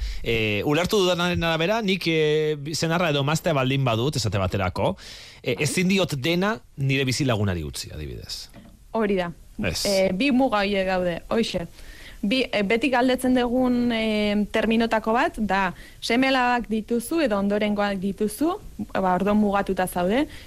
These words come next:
Speaker 2: senar emaztea daukazu, ba, orduan bi muga horiek dauzkaz. Ez dauzkazu, hortik aurrera, libren,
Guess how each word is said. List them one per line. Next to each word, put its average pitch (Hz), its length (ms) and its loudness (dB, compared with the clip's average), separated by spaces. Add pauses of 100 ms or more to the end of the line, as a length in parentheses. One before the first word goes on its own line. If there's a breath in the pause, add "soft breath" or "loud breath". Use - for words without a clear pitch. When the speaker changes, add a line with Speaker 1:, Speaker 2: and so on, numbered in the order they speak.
Speaker 2:
senar 220 340 2
emaztea 214 480 2
daukazu, 226 500 0
ba, 208 160 2
orduan 208 360 0
bi 208 360 4
muga 214 300 4
horiek 185 240 2
dauzkaz. 175 640 -2 (180)
Ez 208 140 0
dauzkazu, 277 720 2
hortik 226 340 0
aurrera, 262 400 2
libren, 190 600 0